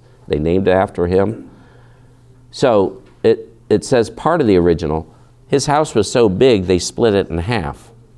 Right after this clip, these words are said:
So that's half of the house, and the other half was,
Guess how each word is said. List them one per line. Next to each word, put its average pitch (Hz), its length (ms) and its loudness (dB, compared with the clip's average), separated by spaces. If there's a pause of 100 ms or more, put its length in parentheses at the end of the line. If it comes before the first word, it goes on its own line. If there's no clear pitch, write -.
(300)
So 98 180 0
that's 117 360 0
half 135 420 -4
of 92 60 0
the 82 100 0
house, 78 460 -4 (920)
and 85 140 -2
the 87 200 -4
other 104 280 2
half 92 360 -2
was, 85 260 -2